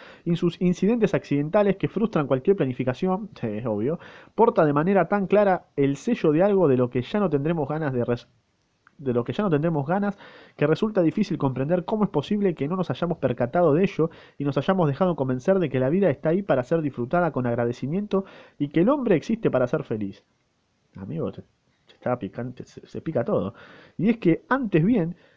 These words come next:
este continuo engaño y desengaño, así como la cualidad general de la vida, se presenta como algo destinado a propósito a despertar el convencimiento de que nada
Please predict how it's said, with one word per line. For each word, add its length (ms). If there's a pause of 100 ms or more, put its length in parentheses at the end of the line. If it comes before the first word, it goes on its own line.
este 200
continuo 400
engaño 360
y 20
desengaño, 640
así 280
como 160
la 160
cualidad 600
general 460
de 100
la 100
vida, 280
se 140
presenta 340
como 220
algo 180
destinado 500
a 80
propósito 560
a 60
despertar 460
el 100
convencimiento 880 (320)
de 160
que 160
nada 340